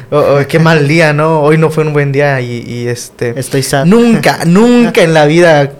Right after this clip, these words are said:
Speaker 1: por más triste que me he sentido, tú lo sabes, hace poco te, les mandé, nunca he puesto nada de eso porque al final somos el ejemplo de las personas. O sea, no es porque no pasemos, no es porque no cometamos errores, es que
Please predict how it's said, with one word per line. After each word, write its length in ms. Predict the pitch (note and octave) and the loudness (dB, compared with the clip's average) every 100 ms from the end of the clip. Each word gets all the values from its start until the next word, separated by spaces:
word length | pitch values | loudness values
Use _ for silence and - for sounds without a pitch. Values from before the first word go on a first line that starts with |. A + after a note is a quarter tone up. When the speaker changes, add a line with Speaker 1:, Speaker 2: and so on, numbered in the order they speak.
| - - | -20 -2
Speaker 1:
por 300 | D#3+ E3+ E3+ | 0 2 2
más 340 | F#3 G#3 - | 0 0 -2
triste 400 | G#3 A3 G3 G3+ | 0 0 -2 -4
que 140 | - D3+ | -2 -2
me 80 | |
he 40 | D#3 | -2
sentido, 500 | D#3 C#3 D3+ D#3 C#3+ - - | -4 -6 -2 -2 -2 -6 -4
tú 100 | F3+ | 0
lo 100 | F3+ | 2
sabes, 320 | E3+ E3 D#3 | 2 2 2
hace 200 | D#3+ D#3 | 2 -2
poco 680 | D#3 D#3+ D#3 D#3 C#3 B2+ A#2+ - | -2 -2 -2 0 0 -2 -4 -6
te, 140 | C#3 | -4
les 180 | C#3 C3+ | -2 -2
mandé, 400 | C#3 C3+ D3 D3+ - - - E3 | -2 0 0 0 -4 -14 -6 0
nunca 500 | G3+ A3+ A3+ F#3 F3 | 2 2 2 2 2
he 80 | |
puesto 640 | F3+ F3 F#3 F3+ - - D#3+ | 0 0 0 0 -2 -2 0
nada 300 | D#3+ E3+ D#3+ | 2 2 2
de 160 | D3+ | 2
eso 300 | D#3 D#3+ D3+ | 0 -2 -6
porque 840 | D3 C#3 - C#3+ C#3+ B2 - - - - - - - _ _ - _ - | -4 -4 -2 0 0 -2 -6 -12 -20 -20 -20 -20 -20 _ _ -20 _ -4
al 140 | F3 | -2
final 280 | D3+ F3 A3 | 0 0 2
somos 340 | A#3 A#3 A#3 F#3+ | 2 2 4 4
el 160 | F#3 | 2
ejemplo 340 | E3+ G#3+ G#3+ G#3 | 2 0 2 2
de 80 | |
las 180 | E3+ D3 | 2 0
personas. 460 | D3 B2+ E3+ G3 D3+ | -2 -2 0 0 0
O 20 | |
sea, 80 | E3 | 0
no 80 | F#3+ | 2
es 80 | A3+ | 0
porque 300 | C4+ B3 F3+ | -2 -4 -2
no 120 | F#3 | -2
pasemos, 720 | F3+ D#3+ F3 G3 F3 - - F#3+ | -2 -2 -2 -2 -4 -8 -6 -2
no 40 | |
es 60 | F#3+ | 0
porque 260 | G3+ F#3 | 0 0
no 140 | D#3+ D#3+ | 0 0
cometamos 480 | F#3 D3 D#3 E3 D3 | 0 0 0 -2 -2
errores, 400 | C#3 D#3 D#3 D3 | -2 -2 -2 -4
es 120 | D3 | -4
que 280 | G3 E3 | -2 -2